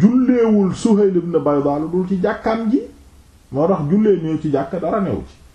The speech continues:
À condition nag mooy, bon, loolu précaution d'usage yi.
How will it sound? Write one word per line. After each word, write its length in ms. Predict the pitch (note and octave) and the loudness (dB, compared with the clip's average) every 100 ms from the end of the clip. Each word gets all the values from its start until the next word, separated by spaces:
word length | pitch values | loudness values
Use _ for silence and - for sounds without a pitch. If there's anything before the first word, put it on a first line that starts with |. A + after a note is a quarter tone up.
| - - - - - - - | -20 -20 -20 -20 -20 -20 -4
À 200 | F3 F#3+ - | -2 -2 0
condition 560 | F#3 F3 - - D3 | 0 0 -4 -6 -6
nag 180 | D#3+ G#3+ | -6 -6
mooy, 280 | C3+ B2 F3+ | -6 -4 -4
bon, 540 | A#3 - G#2 F#2+ - - - | -8 -8 -6 -6 -8 -16 -10
loolu 340 | F#2+ A2+ D#3 C#4+ - - - - - - - - | -4 -2 -2 -4 -12 -20 -20 -20 -20 -20 -18 -6
précaution 640 | G2 F#2 A2+ G#2+ B2+ E3+ | -4 -2 -4 -4 -6 -6
d'usage 480 | D3+ A2+ A2+ D#3+ | -2 -2 -2 -4
yi. 60 | G2+ | -8